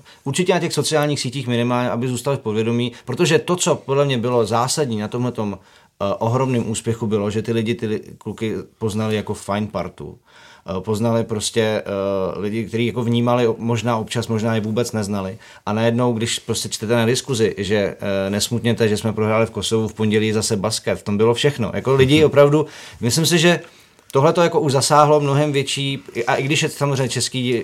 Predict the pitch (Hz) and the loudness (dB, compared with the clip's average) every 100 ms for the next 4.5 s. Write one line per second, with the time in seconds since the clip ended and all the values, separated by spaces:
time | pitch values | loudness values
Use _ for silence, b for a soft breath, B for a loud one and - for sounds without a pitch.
0 | 104 120 120 120 123 117 117 117 113 117 | -6 -4 -2 -2 -4 -4 -2 -2 -2 -4
1 | 92 92 - 101 123 107 95 92 92 98 | -6 -8 -6 -6 -4 -4 -2 -2 -4 -6
2 | 113 - B B - 123 123 123 143 139 | -8 -12 B B 0 8 10 10 6 4
3 | 127 131 131 131 131 120 135 123 131 135 | 0 0 0 2 0 2 0 2 4 4
4 | 135 - 131 127 | 2 0 0 0